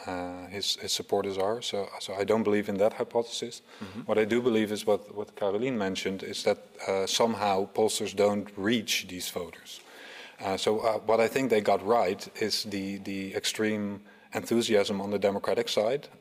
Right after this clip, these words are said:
Speaker 1: Uh, they managed to get a lot of their voters out. Uh, many people voted for Biden more than did,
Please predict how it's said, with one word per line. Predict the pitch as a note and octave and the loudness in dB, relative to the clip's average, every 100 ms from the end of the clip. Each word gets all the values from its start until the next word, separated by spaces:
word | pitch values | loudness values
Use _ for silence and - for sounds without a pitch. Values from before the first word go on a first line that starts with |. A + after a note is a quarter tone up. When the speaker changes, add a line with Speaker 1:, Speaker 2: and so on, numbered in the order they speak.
| - | -8
Speaker 1:
Uh, | G2+ G2+ | -6 -4
they | G2 | -2
managed | G2+ G2+ G#2 - | 0 0 0 -4
to | |
get | G2 G2 - | -2 -4 0
a | G2 | -2
lot | F#2+ G2 G2+ | 2 2 2
of | F#2+ - | -4 -4
their | F#2 F#2 | -2 2
voters | F#2+ F#2 G2 - | 2 2 0 -2
out. | G#2 D3 - - - - - - | -2 -2 -8 -20 -20 -20 -20 -8
Uh, | G2 F#2 | -4 -2
many | F#2+ A2+ G#2 | 0 0 0
people | A2+ G2 G2 | -2 0 2
voted | G#2 G2 F#2 | 4 4 2
for | G2 | 0
Biden | G2 G2+ G2 F2+ | 2 2 2 -2
more | F#2 G#2 G2+ | 0 2 2
than | F#2 | 2
did, | F#2 F#2 - | 2 0 -2